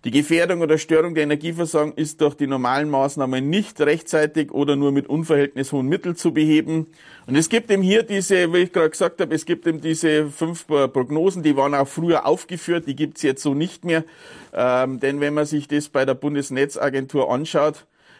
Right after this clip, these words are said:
dann seht ihr, dreißigster dritter zweitausendvierundzwanzig war das letzte Mal, dass diese Indikatoren überhaupt angeschaut wurden und wir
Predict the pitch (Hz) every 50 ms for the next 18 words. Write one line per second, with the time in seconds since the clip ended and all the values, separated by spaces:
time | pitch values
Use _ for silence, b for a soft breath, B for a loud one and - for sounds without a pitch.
0 | b b 120 117 120 120 - 139 143 156 151 - - 160 147 120 139 123 120 123
1 | 139 - - 143 - - 143 127 - 131 135 143 147 147 139 131 - 135 127 120
2 | - - 135 139 143 143 143 - 139 131 127 131 - 127 113 95 107 110 110 107
3 | 110 107 107 107 117 113 - - 131 117 113 110 110 110 113 110 - 131 127 131
4 | 139 - - 131 131 131 113 - - 117 107 - - 127 120 123 127 131 B B
5 | B B B B - 190 202 175 147 - - - - 135 139 156 156 151 - -
6 | 135 131 131 117 135 131 131 131 135 127 - 120 120 117 - - 123 123 127 127
7 | 135